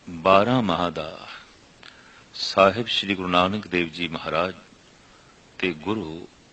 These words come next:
ਅਰਜਨ ਦੇਵ ਜੀ ਮਹਾਰਾਜ ਦਾ ਉਚਾਰਨ ਕੀਤਾ, ਇਹ ਤੀਸਰਾ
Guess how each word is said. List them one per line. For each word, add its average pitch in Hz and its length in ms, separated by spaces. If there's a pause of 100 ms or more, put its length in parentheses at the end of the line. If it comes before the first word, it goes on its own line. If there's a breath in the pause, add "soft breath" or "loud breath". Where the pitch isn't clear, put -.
(140)
ਅਰਜਨ 107 320
ਦੇਵ 82 200
ਜੀ 82 200
ਮਹਾਰਾਜ 82 440
ਦਾ 73 300 (840)
ਉਚਾਰਨ 95 500
ਕੀਤਾ, 71 600 (1040 loud breath)
ਇਹ 92 140 (100)
ਤੀਸਰਾ 80 680